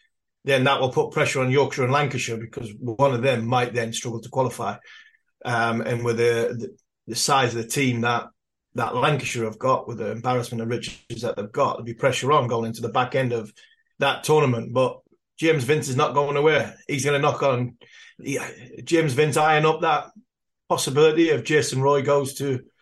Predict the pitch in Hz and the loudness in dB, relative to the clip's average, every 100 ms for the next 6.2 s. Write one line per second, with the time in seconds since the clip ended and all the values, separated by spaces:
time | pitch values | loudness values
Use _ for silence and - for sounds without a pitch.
0 | _ _ _ _ 127 123 139 147 - 139 | _ _ _ _ -4 2 2 2 0 -2
1 | 147 156 131 - - _ _ - 139 135 | 0 0 -2 -10 -20 _ _ -6 -2 0
2 | 123 131 143 147 147 127 - _ _ 139 | 2 2 4 2 0 -4 -10 _ _ -6
3 | 151 139 135 135 131 120 147 143 131 139 | -4 0 0 0 -2 0 -2 -2 -4 -2
4 | 143 143 131 139 131 143 139 120 139 147 | 0 0 2 2 0 -2 -2 0 0 0
5 | 135 139 - 143 135 127 139 135 127 143 | -2 -4 -2 2 2 2 4 2 2 0
6 | 147 | 0